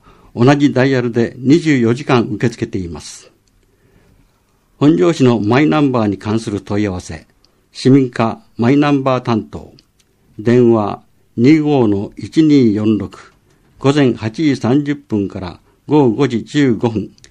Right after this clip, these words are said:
平日のみ。十五ページ。ほっと一息、ホットな話題。ホットスペース。伝言広場。皆さんの情報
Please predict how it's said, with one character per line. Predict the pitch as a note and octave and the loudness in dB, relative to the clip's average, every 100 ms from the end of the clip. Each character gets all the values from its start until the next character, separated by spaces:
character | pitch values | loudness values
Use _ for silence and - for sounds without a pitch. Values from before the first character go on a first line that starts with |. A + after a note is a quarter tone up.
| _ _ | _ _
平 | - C3+ | -2 0
日 | C3 C3+ A#2 | 0 -4 -2
の | A2+ | -2
み。 | F#2 - _ _ _ _ _ _ _ _ _ _ _ _ - | -4 -8 _ _ _ _ _ _ _ _ _ _ _ _ -4
十 | A#2+ D3+ | 2 2
五 | D#3 C#3+ | 2 -2
ペ | B2+ | -2
ー | G2+ | -2
ジ。 | - - - _ _ _ _ _ _ _ _ _ _ _ _ _ _ _ | -6 -16 -18 _ _ _ _ _ _ _ _ _ _ _ _ _ _ _
ほ | B2 | -2
っ | - | 0
と | F#3+ | 0
一 | E3+ - C#3 | 0 2 2
息、 | - G#2 - _ | 0 -8 -16 _
ホ | - | -4
ッ | F#3 | -4
ト | - C3 | 0 0
な | F#2+ | 0
話 | G2 | -4
題。 | D#2+ - _ _ _ _ _ _ _ | -10 -16 _ _ _ _ _ _ _
ホ | A#2+ | -4
ッ | A#2 | -2
ト | E3+ | -4
ス | - - | -4 -2
ペ | B2 | -2
ー | F#2 | -2
ス。 | - - - - _ _ _ _ _ _ _ _ _ | -8 -12 -14 -18 _ _ _ _ _ _ _ _ _
伝 | G2 A#2 D#3+ D#3+ | -2 4 4 4
言 | D3+ C#3+ | 4 2
広 | C3+ A#2+ F#2 | 0 -2 -2
場。 | F2 - _ _ _ _ _ _ | -6 -12 _ _ _ _ _ _
皆 | A2+ D3 | 2 2
さ | E3+ D#3 | 4 4
ん | A#2+ | 4
の | G#2+ | 2
情 | F#2 A2+ E3 | 0 -2 -2
報 | E3+ E3 | -2 -2